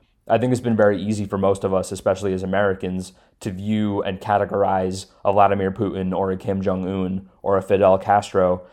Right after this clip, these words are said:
as an amoral authoritarian whose only motivation and concern in life is increasing their power and money.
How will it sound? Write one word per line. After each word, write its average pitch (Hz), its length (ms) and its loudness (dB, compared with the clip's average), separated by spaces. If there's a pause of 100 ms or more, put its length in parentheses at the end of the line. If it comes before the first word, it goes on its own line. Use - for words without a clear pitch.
(640)
as 107 180 0
an 104 200 -4
amoral 104 580 2
authoritarian 90 840 -2 (100)
whose 98 180 -6 (140)
only 120 400 2
motivation 95 640 0
and 90 160 -6
concern 92 380 -4
in 87 120 -6
life 90 340 0
is 98 200 -8
increasing 98 680 -6
their 90 120 -2
power 87 380 -4
and 87 120 -6
money. 90 380 -10